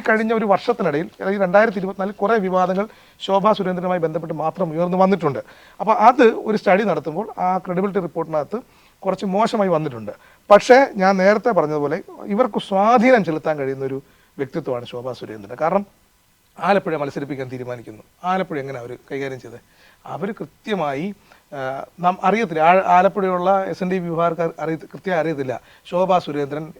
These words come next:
ഒരു ഈഴ വിഭാഗത്തിൽപ്പെട്ട ഒരാളാണെന്ന് തന്നെയാണ് അവിടുത്തെ വോട്ടർമാർ വിചാരിച്ചത്. കാരണം, ആ, വെള്ളാപ്പള്ളി നടേശൻ്റെ ഭാര്യയടക്കം പ്രചാരണത്തിന് വേണ്ടി ഇറങ്ങുന്ന സാഹചര്യം ഉണ്ടായി. ശാഖകളിൽ കൃത്യമായി അറിയിപ്പ് ചെന്നിട്ടുണ്ട്, അവരെ സഹായിക്കണം എന്നുള്ള രൂപത്തിൽ തന്നെ ചെന്നിട്ടുണ്ട്. അവർ അവരുടെ ഒരാളെ പോലെ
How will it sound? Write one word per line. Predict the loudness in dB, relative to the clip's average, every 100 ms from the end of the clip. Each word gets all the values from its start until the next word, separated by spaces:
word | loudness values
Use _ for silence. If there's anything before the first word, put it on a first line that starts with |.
| -10
ഒരു | -10
ഈഴ | -6 -4 -2
വിഭാഗത്തിൽപ്പെട്ട | -2 -2 -4 -4 -6 -10 -10
ഒരാളാണെന്ന് | -8 -4 -2 -4 -6 -10
തന്നെയാണ് | -8 -8 -6
അവിടുത്തെ | -8 -8
വോട്ടർമാർ | -10 -6 -6 -4
വിചാരിച്ചത്. | -4 -4 -4 -6 -8 -12 -20 -12 0
കാരണം, | 2 2 0 -8 -20 _ -4
ആ, | -2 0 0 -4 -10 -8
വെള്ളാപ്പള്ളി | 0 2 2 0
നടേശൻ്റെ | -4 -6 -6 -8 -8 -8 -4
ഭാര്യയടക്കം | -2 0 -2 -4 -8 -12 -10
പ്രചാരണത്തിന് | -4 -2 0 -2 -10
വേണ്ടി | -10 -8
ഇറങ്ങുന്ന | -8 -10
സാഹചര്യം | -10 -6 -4 -4
ഉണ്ടായി. | -6 -12 -16 _ -20 _ -2
ശാഖകളിൽ | 4 6 4 2 -2 -6
കൃത്യമായി | -8 -8 -8
അറിയിപ്പ് | -8 -10 -10 -12
ചെന്നിട്ടുണ്ട്, | -12 -12 -14 -14 -12
അവരെ | -10 -8
സഹായിക്കണം | -4 -2 -2 -4 -6
എന്നുള്ള | -6 -4 -4
രൂപത്തിൽ | -4 -6 -6
തന്നെ | -6 -6
ചെന്നിട്ടുണ്ട്. | -8 -10 -12 -14 -18 -20 -20 _
അവർ | 4 4 2
അവരുടെ | 2 2 2
ഒരാളെ | 0 0 -2 -2
പോലെ | -2 -6